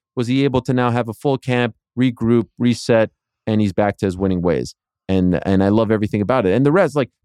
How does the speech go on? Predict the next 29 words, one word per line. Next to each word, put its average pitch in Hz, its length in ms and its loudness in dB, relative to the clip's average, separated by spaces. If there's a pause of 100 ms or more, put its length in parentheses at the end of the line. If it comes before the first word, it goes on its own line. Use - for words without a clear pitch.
Paulo 165 240 0
Costa 156 340 -2
versus 127 400 -6 (160)
Robert 127 300 0
Whitaker 139 360 0
is 127 120 0
an 117 80 0
amazing 123 440 0
fight 127 220 0
at 120 80 0
a 113 60 0
hundred 120 240 0
eighty-five 117 340 0
pounds 120 240 -2 (180)
with 101 120 -2
a 95 40 0
lot 110 220 2
at 117 140 0
stake. 120 240 -2
Robert 120 240 0
Whitaker 113 260 -2
just 123 340 -4
lost 120 280 0
to 117 60 -18
D 120 120 0
D 117 100 2
P 127 200 -2
in 113 80 0
July. 110 380 0